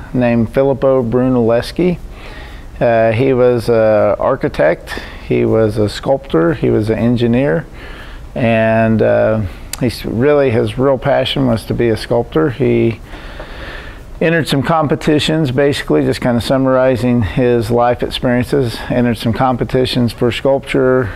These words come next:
uh, got beat out by some better sculptors in the competitions, and so then he turned to architecture. Uh, he was pretty much, uh, imperative as far as,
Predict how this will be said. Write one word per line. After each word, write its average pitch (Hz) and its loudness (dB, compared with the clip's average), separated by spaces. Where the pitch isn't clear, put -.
uh, 117 2
got 101 -2
beat 123 2
out 123 2
by 117 2
some 113 0
better 117 2
sculptors 143 -2
in 120 2
the 110 0
competitions, 131 -2
and 113 -2
so 123 2
then 120 2
he 117 2
turned 127 0
to 113 2
architecture. 147 0
Uh, 120 2
he 131 2
was 123 0
pretty 170 0
much, - -4
uh, 113 2
imperative 131 2
as 120 0
far 120 2
as, - -4